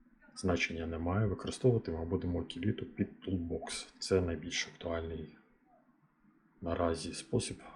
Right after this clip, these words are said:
налаштування підів таким чином, щоб ваш квад літав адекватно, стабільно і гарно вправлявся.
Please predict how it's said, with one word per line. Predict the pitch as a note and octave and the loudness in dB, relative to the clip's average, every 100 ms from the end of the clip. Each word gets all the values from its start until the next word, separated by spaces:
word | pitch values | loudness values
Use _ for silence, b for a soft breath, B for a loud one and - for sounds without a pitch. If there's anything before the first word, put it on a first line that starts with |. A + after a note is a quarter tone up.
| - - | -18 -12
налаштування | E2 - - F2 F2+ E2+ E2 D#2+ - - _ _ - | -8 -4 -2 0 2 2 -2 -6 -14 -20 _ _ -8
підів | F2 A2+ B2+ - - - - - | 2 4 4 -6 -20 -20 -20 -12
таким | - G#2 | 0 2
чином, | G2 A#2+ G2 E2+ | 4 2 2 0
щоб | E2+ D#2+ | -4 -2
ваш | E2+ | -2
квад | - F2+ F2+ E2 | 0 2 2 0
літав | D#2 E2+ F2 - - - _ - | -8 -4 -4 -6 -20 -20 _ -6
адекватно, | G2 - F#3+ G3 - C3 B2 - | -2 0 4 2 4 0 0 -10
стабільно | - - D#2+ E2+ F2+ G2 A2+ - - - - - _ _ B B B B B B B B B B - | -12 -2 0 2 4 4 2 -4 -20 -20 -20 -20 _ _ B B B B B B B B B B -10
і | - | 0
гарно | G2+ G#2 G2+ | 6 8 8
вправлявся. | F2 - E2 D#2+ D#2+ - | 6 4 2 2 0 -4